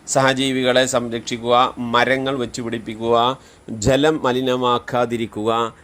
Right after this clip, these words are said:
അന്തരീക്ഷം മലിനമാക്കാതിരിക്കുക, പ്രകൃതി വിഭവങ്ങളിൽ ദുർവ്യയം ഒഴിവാക്കുക, മലകൾ ഇടിച്ചു നിരത്താതിരിക്കുക, വയലുകൾ മണ്ണിട്ട് നിര-, നികത്താതിരിക്കുക, ജലാശയങ്ങൾ സംരക്ഷിക്കുക, അങ്ങനെ തുടങ്ങി കുറേ കാര്യങ്ങളുണ്ട്. കുറച്ച് നമ്മളെ പാഠത്തിൽ പറഞ്ഞു എന്ന് മാത്രം.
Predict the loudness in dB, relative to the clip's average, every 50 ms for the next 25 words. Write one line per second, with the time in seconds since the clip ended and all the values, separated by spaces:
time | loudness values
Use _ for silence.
0 | -18 _ -4 -4 -2 0 2 2 2 2 0 0 -2 -4 -2 -2 -2 -2 0 0
1 | 0 0 0 0 -2 -2 -2 -2 -2 -2 -2 -4 -6 -6 -6 -4 0 0 2 2
2 | 0 0 -2 -8 -16 -8 -2 0 0 2 2 0 0 2 2 2 2 2 2 0
3 | 0 0 0 0 0 -2 -2 -4 -2 -2 0 0 2 2 2 2 2 2 2 0
4 | 2 2 2 2 2 0 -4 -4 -2 0 0 0 -2 -4 -8 -16 -20 _ -4 -2
5 | 0 2 2 2 0 0 0 -2 -2 -4 -6 -8 -8 -6 -4 -2 -2 -2 -2 -2
6 | 0 0 0 0 -2 -4 -8 -8 -4 0 2 4 4 4 2 0 -4 -10 -18 -6
7 | -2 0 0 2 2 0 0 0 0 2 0 0 0 0 -2 -2 0 0 -2 -4
8 | -4 -2 -2 -2 0 -2 -2 -4 -6 -8 -10 -10 -6 -4 -2 -2 0 0 0 0
9 | 0 0 0 2 0 -2 -6 -8 -10 -10 -8 -6 -4 -4 -6 -6 -10 _ _ _
10 | -8 -6 -2 -2 0 0 0 0 -2 -2 -2 0 -2 -2 -2 -4 -4 -4 -2 -2
11 | -4 -4 -6 -8 -8 -4 -2 0 0 0 0 0 2 2 2 2 2 2 2 2
12 | 2 2 0 0 0 0 -2 -2 -4 -4 -4 -4 -4 -6 -6 -6 -8 -8 -6 -4
13 | -4 -2 0 0 0 2 2 0 0 0 -4 -6 -8 -6 -4 -2 -2 -2 -4 -6
14 | -8 -8 -8 -8 -8 -8 -12 -16 -16 -18